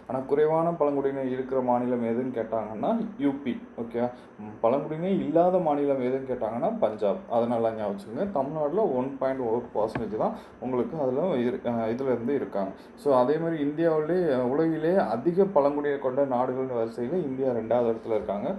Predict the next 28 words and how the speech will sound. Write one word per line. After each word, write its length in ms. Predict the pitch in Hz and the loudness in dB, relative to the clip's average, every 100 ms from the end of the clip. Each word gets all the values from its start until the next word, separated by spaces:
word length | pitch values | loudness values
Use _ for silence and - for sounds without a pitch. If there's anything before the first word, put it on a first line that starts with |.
| - - | -8 -18
So, 180 | - 131 | -2 0
அதையும் 260 | 113 127 131 | 2 2 -2
வந்து 260 | 117 185 | -2 -2
ஞாபகம் 340 | 180 120 117 110 | 0 2 2 0
வச்சுக்கோங்க. 320 | - 113 139 | -6 -4 -2
அடிஷனல் 460 | 120 117 123 117 | -2 -4 -6 -6
இன்ஃபர்மேஷனா 540 | 110 117 110 - 151 233 - - - | -4 -6 -6 -8 -6 -6 -8 -16 -4
ஞாபகம் 300 | 120 110 107 | 2 4 4
வச்சுக்கோங்க. 280 | - 104 104 | -2 -8 -6
இந்தியா 220 | 113 131 | -4 -2
வந்து 200 | 117 123 | -2 0
ரெண்டாவது 360 | 135 113 113 107 | -2 2 4 2
இடத்துல 360 | - 113 175 233 | 0 -4 -4 -4
இருக்காங்க. 400 | 120 117 107 95 - - - - - | -6 -4 -2 -4 -6 -16 -20 -20 -8
So, 180 | 165 | -4
இதே 200 | 151 165 | 0 2
மாதிரி 260 | 175 160 147 | 2 0 2
பழங்குடியினருக்கு 600 | 139 147 165 160 147 139 | 4 4 2 0 -2 -2
என்னென்ன 260 | 131 151 165 | -2 0 -2
ஸ்கீம்ஸ், 540 | 156 - 185 196 196 - - | -4 -6 -2 -2 -2 -12 -6
அஹ், 460 | 135 123 123 123 120 | 0 2 2 0 -2
திட்டங்கள்லாம் 680 | 175 175 160 139 147 165 | -2 0 2 2 2 2
கவர்மெண்ட்லேருந்து 580 | 135 135 135 127 131 139 | 4 4 2 -2 -2 0
கொண்டு 240 | 131 123 | 0 0
வந்திருக்காங்க 520 | 127 113 113 107 110 107 | 2 2 0 0 0 -2
அப்படின்னு 240 | 107 117 | -2 -4
பார்த்தீங்கன்னா, 500 | 117 110 110 107 135 190 - - - - | -2 -2 -4 -4 -4 -4 -14 -20 -20 -8
திட்டங்கள். 460 | 131 - 131 117 | -6 0 2 2